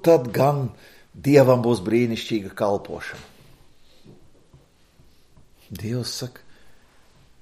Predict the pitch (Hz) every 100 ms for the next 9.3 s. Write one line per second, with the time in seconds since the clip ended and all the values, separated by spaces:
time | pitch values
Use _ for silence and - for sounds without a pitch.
0 | - - - - - - - - 120 -
1 | 190 226 208 151 - - 85 160 165 78
2 | - - - - _ _ - _ _ _
3 | _ _ _ _ _ _ - _ _ _
4 | - 135 160 196 196 190 233 214 120 -
5 | 135 131 - - _ _ - _ _ _
6 | _ _ _ _ _ _ _ 113 196 -
7 | 190 220 220 - - 127 117 98 170 165
8 | - 185 208 170 202 214 170 - 110 90
9 | 82 82